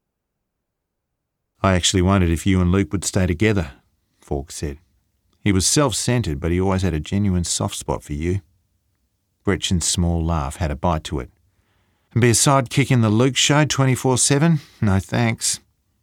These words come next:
She sighed. Her voice lost its edge. "We did try for a couple of years after you left. It felt serious at the time, but it was kid stuff, really.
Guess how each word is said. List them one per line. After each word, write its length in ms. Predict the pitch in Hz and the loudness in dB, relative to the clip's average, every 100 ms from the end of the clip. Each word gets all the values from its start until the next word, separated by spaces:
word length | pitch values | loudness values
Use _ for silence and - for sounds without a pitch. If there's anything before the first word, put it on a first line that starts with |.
| _ _ _ _ _ | _ _ _ _ _
She 180 | - 87 | -10 -8
sighed. 460 | - - 73 73 - _ _ _ _ _ _ | -6 -8 -8 -10 -16 _ _ _ _ _ _
Her 140 | 90 | -4
voice 380 | 78 87 85 - | 0 0 0 -2
lost 280 | 85 80 - | -4 -4 -6
its 180 | - - | -8 -4
edge. 380 | 78 76 - - _ _ _ _ _ _ _ _ _ - | -4 -6 -10 -20 _ _ _ _ _ _ _ _ _ -4
"We 60 | 131 | -2
did 180 | 151 | 0
try 260 | - 123 120 | 0 0 0
for 160 | - 90 | 0 -4
a 60 | |
couple 280 | - 98 85 | -2 -2 -2
of 120 | 80 | -2
years 260 | 85 98 101 | 0 0 0
after 320 | 90 - 87 | -2 -2 -4
you 80 | 80 | -4
left. 360 | 85 110 - - _ _ _ _ _ _ - | -2 -6 -10 -20 _ _ _ _ _ _ -20
It 80 | 104 | -4
felt 240 | 127 95 | -2 0
serious 420 | - 107 92 87 | 0 2 2 2
at 120 | - 82 | -2 -6
the 80 | |
time, 380 | 76 - 90 73 | -6 -2 -2 -2
but 100 | 78 | -6
it 60 | - | -6
was 120 | 92 | -8
kid 300 | - - 82 | -8 -10 -6
stuff, 320 | - - - - | -8 -8 -20 -20
really. 460 | 78 78 69 80 | -16 -16 -14 -18